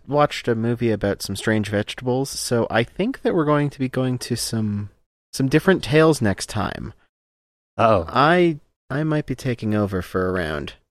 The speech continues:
Speaker 2: Well, I, I better go prepare myself for this. So, um, so, uh, yeah, come back and, and see what we're doing next time. <laughs>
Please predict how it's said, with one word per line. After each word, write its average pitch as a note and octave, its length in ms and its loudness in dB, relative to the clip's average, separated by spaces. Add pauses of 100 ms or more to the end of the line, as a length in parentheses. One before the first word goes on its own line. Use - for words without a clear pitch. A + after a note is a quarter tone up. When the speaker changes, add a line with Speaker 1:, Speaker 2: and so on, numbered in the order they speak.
(400)
Speaker 2:
Well, A#2 360 6 (480)
I, B2+ 140 0 (100)
I B2 120 4
better A#2+ 260 4
go A2+ 140 4
prepare A2 320 -2
myself G2 380 -2
for G#2 100 -6
this. F2+ 200 -4
So, G2 420 0
um, G2+ 280 -2 (600)
so, G2+ 640 -4
uh, G2+ 320 -6
yeah, C3+ 220 2
come D#3 200 0
back D#3 320 2
and, B2 160 -4
and B2 160 -8
see - 100 -2
what C#3+ 140 0
we're C#3 60 4
doing D3 180 2
next C3 200 -2
time. A2+ 280 -2 (580)
<laughs> - 120 -10